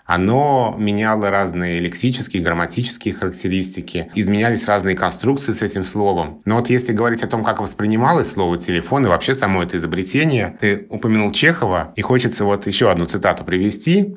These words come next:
А, Чехов, «Юбилей» тысяча восемьсот девяносто второго года, произведение, и вот такая фраза.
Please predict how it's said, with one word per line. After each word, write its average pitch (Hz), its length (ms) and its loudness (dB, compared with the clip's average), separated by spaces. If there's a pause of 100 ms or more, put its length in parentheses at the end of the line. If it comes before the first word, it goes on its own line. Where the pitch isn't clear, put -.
А, 87 260 2
Чехов, 156 480 0 (100)
«Юбилей» 107 760 4 (180)
тысяча 131 260 0
восемьсот 101 320 0
девяносто 110 280 0
второго 101 280 2
года, 76 400 -2
произведение, 123 840 0
и 117 180 4
вот 117 160 2
такая 110 300 2
фраза. 78 420 -4